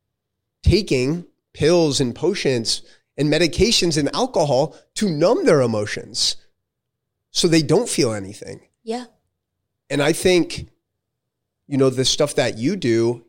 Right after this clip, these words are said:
Speaker 1: is actually allowing people to tap in to their feelings, tap into their emotions, their, their emotional body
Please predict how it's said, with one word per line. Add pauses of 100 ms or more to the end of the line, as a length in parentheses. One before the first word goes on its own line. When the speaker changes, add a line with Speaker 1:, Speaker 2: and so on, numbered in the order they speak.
(100)
Speaker 1:
is (100)
actually
allowing
people
to (920)
tap
in (1000)
to
their
feelings,
tap
into
their
emotions,
their,
their
emotional
body